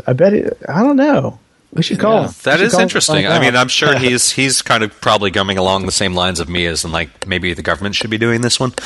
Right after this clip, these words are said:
Speaker 3: But, uh, you know.
Speaker 1: There is,
Speaker 2: Right.
Speaker 1: there, there's no government space agency
Speaker 2: It's
Speaker 1: anymore.
Speaker 2: true.
Speaker 3: That's true.
Speaker 2: Okay.
Speaker 3: We've kind
Speaker 1: nasa,
Speaker 3: of,
Speaker 1: nasa
Speaker 3: we've
Speaker 1: just pulled
Speaker 3: killed
Speaker 1: out of Kepler.
Speaker 3: nasa.
Speaker 1: They're
Speaker 3: Yeah.
Speaker 1: not, they're, no, they're not fixing.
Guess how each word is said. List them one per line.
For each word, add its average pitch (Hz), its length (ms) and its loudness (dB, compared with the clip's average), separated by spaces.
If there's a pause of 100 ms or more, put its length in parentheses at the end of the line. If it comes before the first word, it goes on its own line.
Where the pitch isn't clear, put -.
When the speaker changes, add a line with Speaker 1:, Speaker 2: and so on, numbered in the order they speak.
(420)
Speaker 3:
But, 127 240 -2
uh, 147 140 2
you 185 160 0
know. 220 120 2
Speaker 1:
There 170 100 4
is, 240 120 2
Speaker 2:
Right. 208 80 -8
Speaker 1:
there, 190 200 2
there's 170 180 2
no 190 80 4
government 196 400 2
space 247 300 0
agency 123 380 -2
Speaker 2:
It's 117 100 0
Speaker 1:
anymore. 147 180 2
Speaker 2:
true. - 100 -10 (120)
Speaker 3:
That's 113 260 -2
true. 147 200 -2
Speaker 2:
Okay. 104 100 2
Speaker 3:
We've 101 100 2
kind 127 160 2
Speaker 1:
nasa, 196 180 0
Speaker 3:
of, 175 60 -2
Speaker 1:
nasa 190 300 2
Speaker 3:
we've 131 160 2
Speaker 1:
just 131 100 0
pulled - 60 -8
Speaker 3:
killed 147 220 4
Speaker 1:
out 165 100 2
of 147 80 -6
Kepler. 120 220 0 (240)
Speaker 3:
nasa. - 80 -16
Speaker 1:
They're 165 100 2
Speaker 3:
Yeah. 175 80 2
Speaker 1:
not, 180 140 -8 (100)
they're, 147 120 2 (300)
no, 202 180 -2
they're 139 120 4
not 165 240 0
fixing. 180 420 0